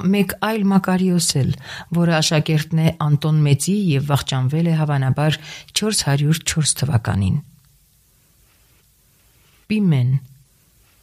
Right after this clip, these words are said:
Պիմեն բառը հունարեն նշանակում է հովիվ։ Պիմենը նույնպես եգիպտացի է, ապրել է չորսից հինգերորդ դարերում։ Իր հինգ կամ վեց եղբայրների հետ մատաղ տարիքում հեռանում է անապատ ճգնելու։ Նրանք բնակվում են Սկիտեում,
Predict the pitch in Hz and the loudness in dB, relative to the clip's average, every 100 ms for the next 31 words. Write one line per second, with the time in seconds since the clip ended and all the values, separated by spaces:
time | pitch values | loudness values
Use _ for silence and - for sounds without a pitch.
0 | _ _ 233 240 302 277 208 247 247 226 | _ _ -4 0 0 0 0 0 0 0
1 | 175 180 160 185 180 - 147 139 127 165 | 2 4 4 2 2 2 2 0 0 0
2 | 156 143 160 151 127 - - - _ _ | 0 2 0 0 -2 -4 -12 -20 _ _
3 | _ _ _ - - 190 226 247 240 247 | _ _ _ -16 -2 0 0 0 -2 0
4 | 196 147 - 143 143 143 135 135 - 127 | 0 0 0 0 0 -2 0 0 0 -2
5 | 95 - - - - 160 190 233 233 - | -2 -4 -6 -10 0 0 2 0 0 0
6 | 156 147 185 175 160 147 143 143 - 139 | 0 0 0 0 0 2 2 0 0 0
7 | 135 127 123 - - - - 202 202 226 | 0 0 0 -2 -10 -10 -4 -2 0 0
8 | - 151 143 156 160 147 139 135 147 170 | 0 0 2 2 0 0 0 0 0 2
9 | 185 220 175 - - - - 165 170 254 | 2 2 0 0 -6 -14 -4 0 2 2
10 | 240 - 156 143 - 208 175 151 151 165 | -2 0 2 2 2 2 2 2 2 4
11 | 143 139 143 139 151 165 - - - 156 | 2 2 2 2 2 0 0 0 0 2
12 | 147 127 127 - - - _ - - - | 2 2 0 -4 -18 -20 _ -18 -14 -6
13 | 180 202 285 254 220 220 202 190 226 220 | 0 0 2 0 0 0 0 0 -2 0
14 | 202 - 185 - 151 143 208 | 0 2 0 2 0 2 0